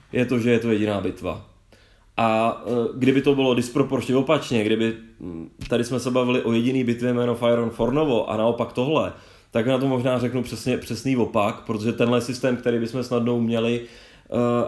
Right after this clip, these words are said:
a to, ty arkebuzy by pro nás byly naopak naprosto neznámý, ale, eh, ty arkebuzy tím, že jsou v tom v-, hodně teď, eh, známým funkčním systému a za mě velmi funkčním, protože mě prostě ten systém aktivací a ta časovost,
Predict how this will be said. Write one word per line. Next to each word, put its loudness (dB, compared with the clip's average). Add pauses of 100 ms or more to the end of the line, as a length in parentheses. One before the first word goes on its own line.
a 0
to, 0
ty 0
arkebuzy 0
by -4
pro -2
nás 0
byly 2
naopak 0
naprosto -2
neznámý, -2
ale, 2 (460)
eh, 0
ty -2
arkebuzy 2 (180)
tím, 0
že 0
jsou -2
v -8
tom 0 (200)
v-, 0 (320)
hodně 2
teď, -4
eh, -4
známým 2
funkčním -2
systému 0 (300)
a 2
za 4
mě 0 (140)
velmi 2
funkčním, 0
protože -4
mě 2
prostě -4
ten -2
systém -2
aktivací -2
a 0
ta -4
časovost, -2